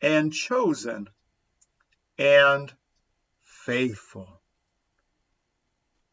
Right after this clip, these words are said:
Now here it is, we see how it is that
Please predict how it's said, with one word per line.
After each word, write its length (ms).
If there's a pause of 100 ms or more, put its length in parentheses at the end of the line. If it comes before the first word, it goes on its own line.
(1200)
Now 180
here 300
it 80
is, 320
we 140
see 400
how 440
it 80
is 280
that 380